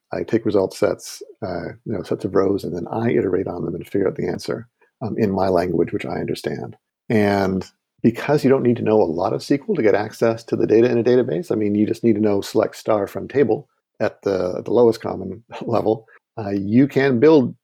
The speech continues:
everything, uh, you want in your language of choice,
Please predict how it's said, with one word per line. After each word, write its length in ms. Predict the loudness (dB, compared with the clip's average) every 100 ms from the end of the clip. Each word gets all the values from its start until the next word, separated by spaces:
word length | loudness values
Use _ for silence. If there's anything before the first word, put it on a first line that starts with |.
| 2
everything, 720 | 2 4 0 -2 -8 -10 -14 _ _ -8
uh, 80 | -2
you 220 | 0 2
want 360 | 0 -4 -8 -10 -4
in 260 | -2 -2
your 160 | -2 -2
language 320 | -2 -4 -4
of 140 | -6 -4
choice, 420 | -2 -2 -4